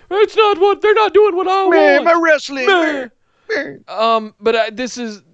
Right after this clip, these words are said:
Speaker 1: it isn't the way I would do it. But I have faith that they know what they're doing at this point.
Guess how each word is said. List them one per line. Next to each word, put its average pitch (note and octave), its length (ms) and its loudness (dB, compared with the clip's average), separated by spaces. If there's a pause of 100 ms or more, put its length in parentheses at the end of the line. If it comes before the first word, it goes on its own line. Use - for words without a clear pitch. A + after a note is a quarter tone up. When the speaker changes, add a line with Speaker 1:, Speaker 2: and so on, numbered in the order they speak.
Speaker 1:
it C#4 120 -8
isn't B3+ 140 -2
the G#3 80 -4
way E3+ 140 0
I B2+ 100 -2
would D3+ 140 -4
do A#2+ 160 -4
it. - 200 -8 (160)
But D#3 280 2
I F3 100 2
have F#3+ 220 2
faith E3 320 -2
that C#3+ 320 -4 (180)
they C3 220 -4
know C3+ 100 -4
what B2 140 -4
they're A2 100 -8
doing A2+ 260 -6
at F2 80 -14
this E2+ 140 -16
point. F2 260 -16